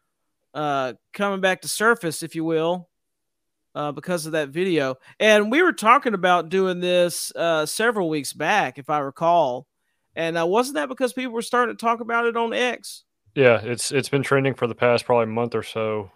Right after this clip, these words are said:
Speaker 2: Um,
Speaker 1: Okay.
Speaker 2: month, two months or whatever. Um, it, it's really got some steam behind it again. It, it has popped back up.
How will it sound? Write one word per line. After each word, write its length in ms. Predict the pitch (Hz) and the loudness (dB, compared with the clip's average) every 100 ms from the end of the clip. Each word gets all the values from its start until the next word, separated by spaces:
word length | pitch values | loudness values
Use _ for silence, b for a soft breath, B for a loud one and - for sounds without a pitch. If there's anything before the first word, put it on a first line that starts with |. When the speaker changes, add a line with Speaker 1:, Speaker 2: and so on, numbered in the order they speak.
| - | -10
Speaker 2:
Um, 480 | 123 113 110 208 214 | -4 -2 0 0 0
Speaker 1:
Okay. 340 | 190 151 156 165 | -2 -2 -4 -8
Speaker 2:
month, 360 | 123 117 117 - | -2 -2 -2 -8
two 160 | - 120 | -6 -2
months 320 | 117 113 - | -2 -2 -4
or 60 | |
whatever. 440 | 113 110 107 107 104 | -4 -2 -2 -4 -4
Um, 480 | 113 110 107 104 92 _ | -4 -4 -4 -10 -16 _
it, 140 | 123 | -12
it's 200 | 107 107 | -10 -6
really 380 | 120 117 107 95 _ - | -4 -2 -4 -12 _ -6
got 180 | 123 113 | -4 -4
some 100 | 101 | -6
steam 240 | - 117 | -6 -4
behind 240 | 104 107 107 | -2 -4 -6
it 60 | |
again. 320 | 107 113 110 101 | -6 -6 -6 -8
It, 220 | 110 104 | -8 -8
it 60 | 104 | -8
has 160 | 107 | -8
popped 220 | - 117 110 | -4 -4 -4
back 180 | 104 113 | -8 -6
up. 220 | 113 | -8